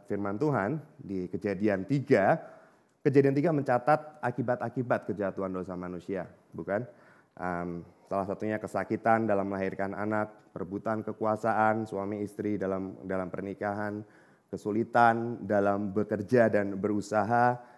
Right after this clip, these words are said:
dan mencari penghidupan. Dan of course, dalam sejarah, some things get better, tapi bukan absolutely, itu relatively.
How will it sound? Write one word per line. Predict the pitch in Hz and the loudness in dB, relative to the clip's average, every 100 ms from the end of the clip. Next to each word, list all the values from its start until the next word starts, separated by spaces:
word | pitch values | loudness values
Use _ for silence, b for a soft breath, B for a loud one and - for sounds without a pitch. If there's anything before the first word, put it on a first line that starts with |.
| B - | B -6
dan | 98 92 92 - | -2 -2 -4 -4
mencari | 107 104 104 107 107 90 - | -4 -2 0 0 -2 -6 -8
penghidupan. | 104 92 95 87 85 82 110 139 _ _ _ _ _ _ _ _ _ | -6 -4 -6 -6 -8 -8 -14 -20 _ _ _ _ _ _ _ _ _
Dan | 113 110 | -2 0
of | 117 117 | 0 2
course, | 165 160 165 - - - _ - | 8 8 8 -4 -14 -20 _ -6
dalam | 107 110 104 101 101 | 0 2 2 0 -6
sejarah, | 110 101 113 123 127 127 127 - _ _ | -8 -2 0 4 2 2 -4 -16 _ _
some | 113 113 | -4 -2
things | 120 120 117 | -2 -4 -4
get | - 107 - 101 | -4 -4 -4 -4
better, | 101 101 98 - - - _ | -2 -2 -4 -6 -16 -20 _
tapi | 92 - 120 | -10 -4 -2
bukan | 110 104 98 | -2 -4 -6
absolutely, | 87 92 101 104 101 87 85 | -6 -6 -4 -4 -4 -8 -8
itu | 87 92 107 - | -10 -4 -4 -2
relatively. | 104 92 - 90 82 87 | -2 -4 -4 -8 -6 -8